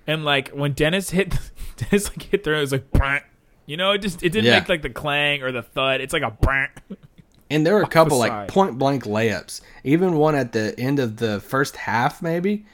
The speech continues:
Speaker 2: I think it was first half or end of the third quarter, to where he, like, pump fake Ayton, and he went over him, and it was literally just a point blank layup, and he just, like,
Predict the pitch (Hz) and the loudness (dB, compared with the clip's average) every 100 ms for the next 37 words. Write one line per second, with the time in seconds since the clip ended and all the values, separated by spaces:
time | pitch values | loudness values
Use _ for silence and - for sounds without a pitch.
0 | - - 117 147 175 - 170 160 170 120 | -20 -6 -2 0 0 -2 -2 2 0 2
1 | 131 151 131 117 143 127 143 143 175 165 | 2 2 0 0 0 0 0 2 0 -2
2 | - 127 123 139 117 - 147 151 160 139 | 0 2 4 4 2 2 0 0 0 2
3 | 117 139 156 165 156 - - 117 127 147 | 2 2 0 -4 -4 -20 -6 0 4 4
4 | 131 113 123 151 143 117 127 131 120 113 | 2 2 4 4 2 0 2 4 2 2
5 | 127 156 139 120 107 120 - 104 - 131 | 4 6 6 4 2 -2 0 -6 -2 -2
6 | 113 113 110 107 110 101 - 104 104 104 | 0 0 0 0 0 -2 -4 -4 -2 -2
7 | 101 - 98 | -6 -6 -8